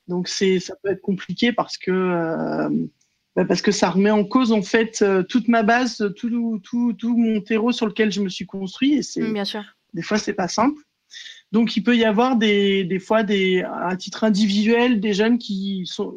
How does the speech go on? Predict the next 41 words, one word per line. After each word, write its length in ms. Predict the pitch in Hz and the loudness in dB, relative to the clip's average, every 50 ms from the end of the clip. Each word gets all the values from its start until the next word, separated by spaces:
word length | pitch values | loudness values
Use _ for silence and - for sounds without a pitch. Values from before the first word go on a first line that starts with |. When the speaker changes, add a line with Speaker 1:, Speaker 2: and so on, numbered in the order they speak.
| 202 - _ | -16 -16 _
Speaker 1:
qui 120 | - 214 | 0 0
rendent 240 | 214 233 240 247 247 | 2 4 4 4 4
les 80 | 226 226 | 2 2
choses 220 | 214 - 254 233 233 | 2 2 2 2 2
un 80 | 226 196 | 2 2
peu 160 | 220 214 - | 0 -4 -4
plus 140 | - - 185 | -6 -14 -10
compliquées 560 | - 202 185 - - 208 180 - 240 240 240 | -8 -8 -8 -6 -8 -6 -2 0 0 2 2
ou 100 | 240 226 185 | 2 0 -2
qui 180 | - - - 180 | -6 -10 -6 -2
vont 140 | 196 208 | 0 2
être 180 | 202 202 202 - | 2 2 0 -2
un 80 | 196 185 | -6 -6
peu 140 | 185 196 | -4 -6
dans 120 | 180 185 190 | -4 -2 0
la 120 | 185 185 | 0 -2
provoque. 680 | 185 - - 233 214 214 214 214 214 214 214 220 214 - | -2 0 0 2 2 4 4 4 4 4 2 0 0 -2
Ou, 40 | 240 | 0
Speaker 2:
Mm. 200 | 240 - 185 180 | 0 2 2 2
Speaker 1:
euh... 140 | 175 170 170 - - - - - - _ _ _ _ _ _ _ _ _ | 0 -2 -4 -8 -18 -20 -20 -20 -20 _ _ _ _ _ _ _ _ _
mais 260 | 202 208 214 220 220 - | 0 2 2 2 2 0
honnêtement, 720 | 220 233 233 226 226 220 - - 220 214 226 233 240 233 | 2 2 4 2 2 -2 0 0 2 2 4 4 4 4
la 140 | 214 190 170 | 2 2 0
plupart 400 | - _ _ 180 _ 214 202 202 | -2 _ _ -8 _ -4 -2 -2
du 140 | 190 185 185 | -4 -6 -8
temps, 360 | - - 208 214 214 208 202 190 | -6 -4 -2 -2 -2 -2 -4 -4
euh, 140 | 180 170 | -6 -8
'fin, 280 | 170 - - 180 170 175 | -8 -6 -6 -6 -4 -6
ça 140 | - - 185 | -6 -8 -10
se 100 | 180 - | -10 -6
passe 200 | - 190 190 185 | -6 -6 -6 -4
bien. 440 | 170 185 220 220 226 233 233 233 220 214 | -2 0 2 2 2 2 2 2 0 0
Alors, 340 | - - 139 143 151 160 160 | -2 -4 -6 -8 -8 -10 -10
euh, 100 | 156 160 | -8 -6
les, 220 | 160 160 175 180 175 | -4 -2 -2 -2 0
les 160 | 170 180 180 | 0 -2 0
jeunes 220 | 175 196 202 208 | 0 0 0 0
posent 200 | 190 - 190 175 | 0 -2 -4 -4
plein 180 | - _ 208 208 | -4 _ 0 0
de 40 | 208 | 0
questions, 680 | 190 - 214 196 - - - 226 226 233 233 240 240 | 0 -2 -4 -4 -4 -2 0 2 2 4 4 4 2